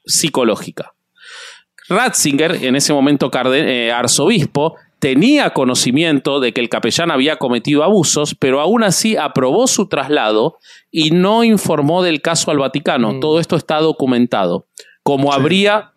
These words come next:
Speaker 1: sido su obligación. Recién en el año dos mil dieciséis, un decreto extrajudicial del Tribunal Eclesiástico de la Arquidiócesis de Múnich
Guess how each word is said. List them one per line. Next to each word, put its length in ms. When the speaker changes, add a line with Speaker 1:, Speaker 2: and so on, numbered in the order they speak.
Speaker 1:
sido 480
su 180
obligación. 760
Recién 460
en 120
el 120
año 260
dos 220
mil 220
dieciséis, 720
un 180
decreto 400
extrajudicial 960
del 160
Tribunal 440
Eclesiástico 760
de 80
la 120
Arquidiócesis 920
de 100
Múnich 520